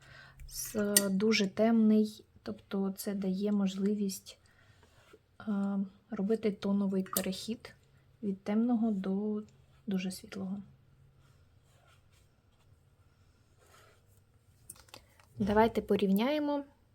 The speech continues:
як виглядає цей самий колір в інших брендах. Чого ти вже такий сухий? От що робити, коли фарби сохнуть? І ти не встигаєш іми малювати так інтенсивно?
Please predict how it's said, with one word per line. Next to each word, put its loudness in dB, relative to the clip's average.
як 0
виглядає 0
цей -2
самий 0
колір 2
в -2
інших 0
брендах. -6
Чого -4
ти -2
вже -2
такий -2
сухий? -12
От -2
що 2
робити, 4
коли 0
фарби -2
сохнуть? -6
І 0
ти -2
не 4
встигаєш 0
іми 2
малювати 0
так -6
інтенсивно? -2